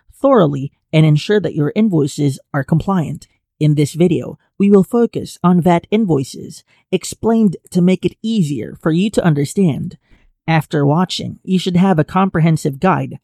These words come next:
to vat invoices, how to issue them correctly, and other aspects you need to know about. Full vat invoice.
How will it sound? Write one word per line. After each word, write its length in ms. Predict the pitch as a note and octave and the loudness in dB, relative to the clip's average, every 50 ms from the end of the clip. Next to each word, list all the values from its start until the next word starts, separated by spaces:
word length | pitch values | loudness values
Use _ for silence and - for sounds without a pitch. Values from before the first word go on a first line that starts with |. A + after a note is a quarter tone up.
| - - | -8 -4
to 100 | - F3 | -2 -2
vat 260 | D3+ F#3 G3 G3 - - | 0 0 0 -2 -2 -2
invoices, 640 | G#3+ A#3 A#3+ F#3+ D#3+ D3 C#3+ - D#3+ D#3 D3 C#3+ - _ _ _ _ _ _ - | -2 -2 0 0 0 0 -2 -2 -2 -2 -2 -4 -6 _ _ _ _ _ _ -8
how 180 | - C4+ D#4 | -6 -4 -4
to 180 | - - G3 - | -2 -4 -2 -2
issue 300 | - A#3 - - D#3+ C#3+ | -2 -2 0 0 -2 0
them 160 | C#3+ C#3 C3+ | 0 0 0
correctly, 580 | - E3 D3+ E3 G3 - _ - C#3 - D3+ _ _ _ _ _ | 0 0 0 0 -2 -2 _ -10 -12 -12 -14 _ _ _ _ _
and 140 | - D#3+ D#3 | -2 -2 0
other 220 | - G3+ F3+ E3 - | 0 0 0 0 0
aspects 640 | - G3 A3+ A3 - - - C#3+ C3+ - - - - - - | 0 -2 -2 -2 -4 -6 -6 -6 -6 -8 -10 -16 -18 -10 -4
you 140 | F3 F3+ D#3+ | 0 0 0
need 220 | D#3 C3+ C3 - | 0 0 -2 -2
to 80 | - D3 | -2 0
know 180 | D3 F3 F#3 | 2 2 2
about. 440 | D3 B2 - E2 - - _ _ _ _ _ _ _ _ _ _ _ _ _ _ _ _ _ _ _ _ _ _ _ - | 2 0 -4 -8 -12 -14 _ _ _ _ _ _ _ _ _ _ _ _ _ _ _ _ _ _ _ _ _ _ _ -20
Full 300 | - - F#3 F3+ F#3+ F#3+ | -8 -2 0 2 2 2
vat 340 | D#3 D#3 C#3 - - - - - | 2 0 -2 -2 -4 -6 -6 -2
invoice. 720 | E3+ F3 F3+ D#3+ D3 - - - - F3+ - - - - | 2 4 4 4 2 -2 -4 -6 -12 -16 -18 -20 -20 -20